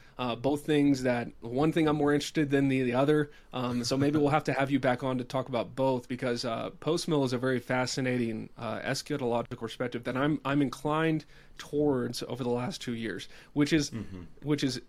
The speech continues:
Speaker 1: uh, some of people view it ironic. Like, how could you see things getting what they see better, you know, when things obviously seem to be getting worse? And I'm like, "Man, it's my hope in God.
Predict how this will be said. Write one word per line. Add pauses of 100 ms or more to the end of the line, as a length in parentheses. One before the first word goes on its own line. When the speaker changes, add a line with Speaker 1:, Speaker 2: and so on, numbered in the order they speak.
(240)
Speaker 1:
uh, (180)
some
of
people
view
it
ironic.
Like,
how
could
you
see
things
getting (100)
what
they
see
better, (320)
you
know,
when
things (120)
obviously
seem
to
be
getting
worse?
And
I'm
like,
"Man,
it's
my
hope
in
God.